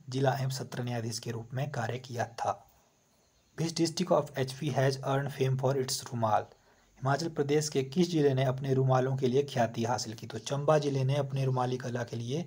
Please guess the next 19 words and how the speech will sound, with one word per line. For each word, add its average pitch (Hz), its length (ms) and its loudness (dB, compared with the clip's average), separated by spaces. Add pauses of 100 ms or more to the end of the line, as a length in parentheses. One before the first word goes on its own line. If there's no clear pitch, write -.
(260)
ख्याति 117 300 -2
हासिल 113 340 -2
की। 113 180 -6
ऑप्शन 123 340 -2
ए 117 60 -2
इसका 123 340 -2
सही 110 300 -2
आंसर 110 240 -4
होगा। 123 380 -4 (680)
आगे 127 200 2
चलते 120 300 0
हैं, 151 420 -4 (200)
वन 131 120 0
फ़ोर्टी 131 280 2
सिक्स 127 220 -2
देखिए, 127 480 -2 (720)
"मृकुला 165 360 4
देवी 156 360 4
temple 151 380 2